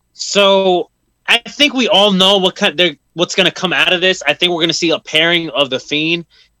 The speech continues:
and Alexa Bliss. I think this is cool. I'm a big fan of Alexa Bliss. And I think this is gonna be a, a new incarnation of Alexa Bliss. So probably a different look at Alexa Bliss. And hey, if she's gonna look more like Harley Quinn, I'm, I'm for it.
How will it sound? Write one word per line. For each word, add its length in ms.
and 400
Alexa 320
Bliss. 400
I 120
think 200
this 120
is 120
cool. 420
I'm 160
a 80
big 200
fan 200
of 60
Alexa 260
Bliss. 460
And 220
I 40
think 200
this 120
is 100
gonna 180
be 320
a, 200
a 240
new 260
incarnation 720
of 140
Alexa 340
Bliss. 240
So 100
probably 360
a 60
different 340
look 200
at 120
Alexa 340
Bliss. 300
And 260
hey, 280
if 60
she's 140
gonna 140
look 140
more 140
like 140
Harley 220
Quinn, 260
I'm, 180
I'm 140
for 280
it. 80